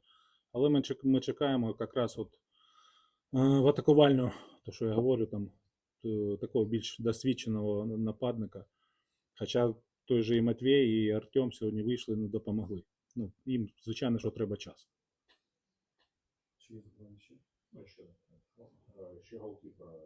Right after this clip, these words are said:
Speaker 3: шукаєте?
Speaker 1: Ну, сьогодні Лавута відпрацював, о, добре, ми його всі привітали в роздягальні, і можу сказати, що як, ну,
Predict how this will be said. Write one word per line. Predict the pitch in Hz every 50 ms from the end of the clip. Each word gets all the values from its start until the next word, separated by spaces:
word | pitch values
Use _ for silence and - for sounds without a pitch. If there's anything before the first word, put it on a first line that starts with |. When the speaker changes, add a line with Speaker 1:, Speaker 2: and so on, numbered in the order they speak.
| - _
Speaker 3:
шукаєте? | _ _ _ _ - 120 117 107 95 - _ _ 80 78 _ _ _ 82 _ _ _ _ _ _ _ _ _ _ _ _ _ _ _ _ _ _ - 139
Speaker 1:
Ну, | 156 175 202 220 190 147
сьогодні | 117 - - 170 160 175 190 175 185
Лавута | 180 180 180 175 185 185 - 175 165
відпрацював, | 165 156 - 160 160 - - 170 165 170 170 156 147 - -
о, | 151 151 151 151 143
добре, | 135 165 180 185 175 160
ми | 135 139 139 135
його | 135 135 135 131
всі | 117 - - 135
привітали | - 135 127 123 123 120 - 123 117 120 117 120 117 107
в | 107
роздягальні, | 117 117 110 113 120 113 127 143 156 160 151 143 151 143 123 127
і | 123 123 123 120 120 117 110
можу | 113 117 113 110 107
сказати, | - _ 117 110 120 117 - 117
що | 107 - - 113 107 - _ _ _ _ _ _ _ _ _ _ -
як, | 101 95 101 110 127 120 - _ _ _ -
ну, | 127 117 90